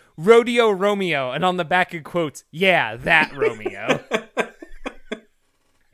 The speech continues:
Speaker 2: Well, <laughs> so r-
Speaker 1: Can you imagine Romeo <laughs> just, like, wearing, like, wearing, like, Shakespearean clothes, but he's got, like, a pair of aviators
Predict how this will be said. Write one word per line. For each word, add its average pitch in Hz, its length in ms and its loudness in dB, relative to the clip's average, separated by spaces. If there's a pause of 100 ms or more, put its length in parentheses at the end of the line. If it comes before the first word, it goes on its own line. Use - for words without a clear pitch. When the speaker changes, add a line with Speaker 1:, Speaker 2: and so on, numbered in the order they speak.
(1040)
Speaker 2:
Well, 185 260 -6
<laughs> - 2000 -6
so - 320 -2
r- 359 140 -4 (340)
Speaker 1:
Can 359 160 0
you 370 60 2
imagine 370 420 2
Romeo 330 340 0 (160)
<laughs> - 120 -8
just, - 260 -8
like, 294 260 -6
wearing, 302 260 -4 (120)
like, 277 280 -8 (380)
wearing, 269 280 -2
like, 254 160 -2
Shakespearean 226 960 -10
clothes, 202 500 -6
but 185 140 -16
he's 196 140 -10
got, - 200 -6
like, 185 160 -8
a 277 60 -8
pair 190 320 -8
of - 80 -16
aviators 165 760 -6